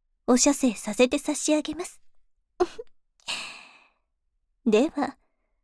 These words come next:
先ほどと同じように、その場にガニ股で座り込んでくださいませ。ああ、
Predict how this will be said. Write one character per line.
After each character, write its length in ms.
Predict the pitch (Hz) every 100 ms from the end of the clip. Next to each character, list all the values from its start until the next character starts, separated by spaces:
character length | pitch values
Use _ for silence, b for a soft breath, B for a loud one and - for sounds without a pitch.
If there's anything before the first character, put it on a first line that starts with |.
| _ _ _ -
先 380 | - 254 302
ほ 100 | 311
ど 140 | 330 339
と 280 | 330 302 285
同 120 | 339
じ 200 | - 381
よ 180 | 403 392
う 40 |
に、 320 | 247 214 - _ _ _ _ _
そ 200 | - 220
の 160 | 208 220
場 120 | 226
に 140 | 226 214
ガ 160 | 185
ニ 140 | 196 233
股 240 | 247 254
で 120 | 233
座 180 | - 196 202
り 100 | 311
込 180 | - 427
ん 60 |
で 120 | 392 -
く 100 | 214
だ 120 | 247
さ 120 | 277
い 80 | 269
ま 120 | 269
せ。 180 | - 277
あ 120 | - _ _ _ _ _ _ _ _ _ _
あ、 220 | 208 214